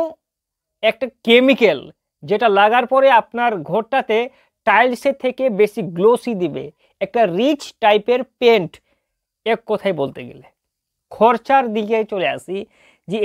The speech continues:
এপক্সি ফ্লোরিং যখন এতগুলো আমাদের ফিচারগুলো দিবে, এতগুলো আচ্ছা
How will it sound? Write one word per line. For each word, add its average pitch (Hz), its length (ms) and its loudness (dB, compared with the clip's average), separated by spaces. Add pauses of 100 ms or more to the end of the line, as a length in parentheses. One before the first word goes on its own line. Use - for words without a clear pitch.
এপক্সি 269 480 0
ফ্লোরিং 262 420 0 (180)
যখন 214 260 -2 (100)
এতগুলো 233 380 -4 (120)
আমাদের 233 320 0 (640)
ফিচারগুলো 233 600 -2 (140)
দিবে, 185 280 2
এতগুলো 208 380 -4 (480)
আচ্ছা - 340 -8